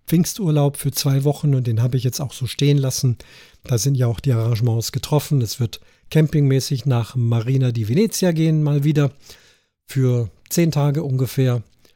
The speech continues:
Und da werde ich's auch wieder so machen. In den Ferien, kein Podcast, wirklich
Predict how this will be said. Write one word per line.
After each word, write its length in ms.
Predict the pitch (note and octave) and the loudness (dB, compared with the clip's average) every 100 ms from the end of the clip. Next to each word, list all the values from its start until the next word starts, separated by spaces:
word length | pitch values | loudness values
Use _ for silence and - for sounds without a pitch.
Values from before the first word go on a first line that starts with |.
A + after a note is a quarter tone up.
| _ _ _ _ _ | _ _ _ _ _
Und 760 | A#2+ A#2 A2+ A2 G#2 - - _ _ _ _ _ _ | -4 -2 -2 -4 -6 -10 -16 _ _ _ _ _ _
da 120 | C#3 | 0
werde 140 | C#3+ C#3 | 2 2
ich's 120 | - | 0
auch 140 | G#2 | -6
wieder 160 | A2+ G#2+ | -4 -4
so 140 | G2+ | -4
machen. 340 | F#2 F2+ G2 G#2 _ _ | -4 -6 -10 -12 _ _
In 160 | F#3+ | 2
den 160 | F3 C#3+ | 2 2
Ferien, 480 | C#3+ C3 B2 A#2+ A2 | 0 0 0 -2 -6
kein 200 | - D#3+ | 0 0
Podcast, 640 | D#3+ D3 - B2+ A#2+ - - | 2 -4 -4 -4 -4 -4 -6
wirklich 440 | D#3+ D3 B2 - | -2 -2 -4 -10